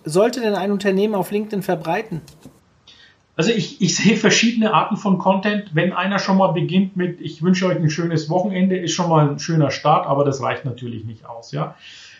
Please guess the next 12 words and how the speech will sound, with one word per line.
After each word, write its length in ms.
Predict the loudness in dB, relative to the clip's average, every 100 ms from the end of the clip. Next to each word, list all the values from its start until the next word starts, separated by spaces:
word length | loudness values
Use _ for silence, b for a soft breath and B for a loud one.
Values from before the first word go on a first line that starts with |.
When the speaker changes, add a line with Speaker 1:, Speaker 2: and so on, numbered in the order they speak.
| B
Speaker 2:
Es 180 | 2 4
reicht 260 | 4 2 4
auch 200 | 4 4
nicht 220 | 2 0
aus, 480 | 0 2 0 -4 -14 -2
hochpolierte 880 | 0 0 -2 0 2 2 0 -2 0
Anzeigen 800 | 2 2 2 2 2 2 2 0
auf 200 | 0 0
der 80 | -2
Page 600 | 0 0 0 -2 -6 -4
zu 180 | -6
posten. 640 | -2 -4 -4 -4 -4 -4